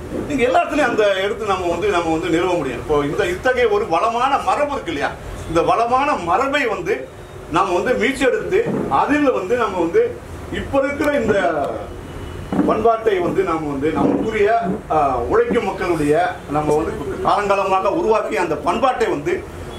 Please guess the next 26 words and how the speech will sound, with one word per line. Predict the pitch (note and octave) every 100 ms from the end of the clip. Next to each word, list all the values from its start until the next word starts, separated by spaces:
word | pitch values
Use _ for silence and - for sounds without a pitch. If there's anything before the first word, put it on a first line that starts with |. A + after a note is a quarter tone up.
| -
நாம | C#3 F3+ E3
வந்து, | D3 D#3
நம்ம | D#3+ C#3
வந்து | C3+ D#3
மீட்டெடுப்பது | C#3 - A#3+ A#3 G3+ E3+
மட்டுமல்ல, | D3+ C#3+ F3+ C#3 D3+ - -
அவற்றுக்காக | D#3+ G#3+ C4 B3+ A#3 - F3 G#3
நாம | F3 E3+ D3+
வந்து | E3 D3
ஒன்று | D3 -
சேர்றது. | E3 D3 C3 - - G3 A3 -
இதுக்கு | C#4 A#3
நமக்கு | G#3+ A3 G3+
வந்து | G3+ A3
இங்க | G3+
ஏற்கனவே | F#3 G#3+ G#3 A3
நிறைய | F#3+ A3
உதாரணங்கள் | F3 F#3+ G#3+ G3+ E3+
இருக்கு. | D#3 A2 B2+ B2+
நாம | D3 D#3+
வந்து, | E3 G3
நாம | E3+ E3+ E3
இங்க | D#3+ D#3+
பல | - F3+ G#3
நீரோட்டங்கள் | A3+ A3+ A3+ G3+
இருக்கு. | F3 -